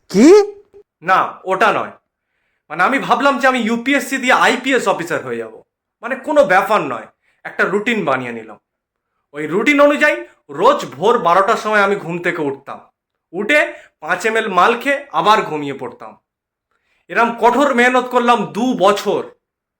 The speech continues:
Speaker 2: তারপরে আমি দিতে গেলাম ইউপিএসসি পরীক্ষা। পরীক্ষায় গিয়ে দেখলাম সব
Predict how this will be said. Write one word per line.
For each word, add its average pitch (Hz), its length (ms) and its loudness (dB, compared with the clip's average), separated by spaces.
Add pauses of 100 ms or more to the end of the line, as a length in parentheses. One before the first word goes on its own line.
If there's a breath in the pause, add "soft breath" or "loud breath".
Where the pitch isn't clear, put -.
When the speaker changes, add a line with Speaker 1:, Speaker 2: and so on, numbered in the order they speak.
(120)
Speaker 2:
তারপরে 233 360 0
আমি 214 200 2
দিতে 180 240 -2
গেলাম 202 240 2
ইউপিএসসি 185 600 -2
পরীক্ষা। 147 400 -8 (800)
পরীক্ষায় 247 420 0
গিয়ে 226 160 2
দেখলাম 220 340 0
সব 233 200 0